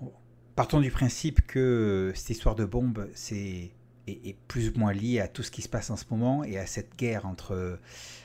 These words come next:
entre ton, ton oncle et, euh, et Apophis. Hmm. Euh,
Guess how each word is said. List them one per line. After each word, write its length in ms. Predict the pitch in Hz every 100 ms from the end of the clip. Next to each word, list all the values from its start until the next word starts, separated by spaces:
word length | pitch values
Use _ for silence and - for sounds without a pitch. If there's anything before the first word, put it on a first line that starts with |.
| - -
entre 360 | 87 92 - 110
ton, 440 | 107 95 90 90 -
ton 160 | 98 110
oncle 400 | 120 - 82 - - - - - - - - - - - - - - - - - 107
et, 300 | 92 90 85
euh, 180 | 80 80 - - - - -
et 80 | 85
Apophis. 600 | - - 143 147 - - - - - - - -
Hmm. 920 | 101 95 95 95 95 92 92 92 107 - - - - - - - - - - - - - -
Euh, 220 | 90 87